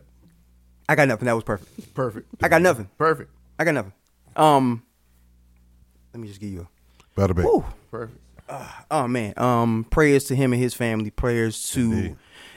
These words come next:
Speaker 1: everybody involved, everybody who watched it, the, the players that are gonna have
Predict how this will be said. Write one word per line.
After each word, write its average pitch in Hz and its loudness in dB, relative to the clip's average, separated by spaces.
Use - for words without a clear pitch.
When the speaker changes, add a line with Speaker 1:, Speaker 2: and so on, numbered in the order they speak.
Speaker 1:
everybody 120 6
involved, 117 4
everybody 120 4
who 110 -6
watched 113 0
it, 104 -4
the, 107 -2
the 107 -4
players 143 6
that 117 2
are 117 -4
gonna 131 2
have 127 6